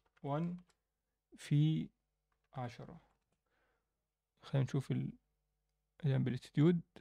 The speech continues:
يعني كده الأقصى في، في اتجاهين أقصى قيمة بتكون أكتر.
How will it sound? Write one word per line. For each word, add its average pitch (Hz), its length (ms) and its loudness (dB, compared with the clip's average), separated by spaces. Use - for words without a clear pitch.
يعني 123 180 2
كده 151 420 4
الأقصى 147 680 0
في، 131 300 -2
في 147 160 -6
اتجاهين 143 560 6
أقصى - 320 -4
قيمة 156 240 6
بتكون 107 260 2
أكتر. - 360 -10